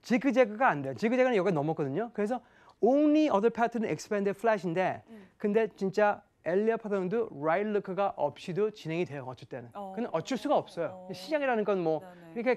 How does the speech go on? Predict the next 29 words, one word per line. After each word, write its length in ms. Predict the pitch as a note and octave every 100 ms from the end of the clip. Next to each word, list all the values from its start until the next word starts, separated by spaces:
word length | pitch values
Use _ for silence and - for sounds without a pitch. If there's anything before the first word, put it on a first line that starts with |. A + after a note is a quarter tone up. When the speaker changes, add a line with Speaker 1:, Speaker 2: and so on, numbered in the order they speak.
| -
Speaker 1:
그 120 | - G#3+
개런티로 540 | F#3+ G#3 C4 - B3+
뭘 260 | G#3 F#3+ A3
이렇게 200 | F#3 F#3+
딱 320 | - A3 _
개런티가 340 | G3 A3+ C4
Speaker 2:
그쵸, 60 | A3 G#3
Speaker 1:
없잖아요. 200 | D3+ F3+
꼭 160 | A#3 G#3+
Speaker 2:
그쵸. 360 | - F3+ E3+ F#3+
Speaker 1:
이 100 | A3
파동이 380 | - B3+ A#3+ A3+
보-, 240 | E3+ F3 -
이 300 | F#3+ A#3 A#3+
패턴이 380 | A3 A#3+ A3+ A#3
보이지만 500 | E3 F#3 F3+ G3 F#3
이렇게 180 | D#3 E3
올라갈 300 | D#3+ E3 E3
수 80 | E3
있고 100 | E3+
내려갈 260 | D3+ D#3
수 100 | -
있고 120 | C3+ D#3
그건, 360 | - C#4+ D#4
그런 180 | - G#3+
보장이 220 | G3 F#3 A3
없잖아요. 260 | - C#3+
Speaker 2:
음. 40 | C#3
Speaker 1:
그래서 360 | E3 F3 C3+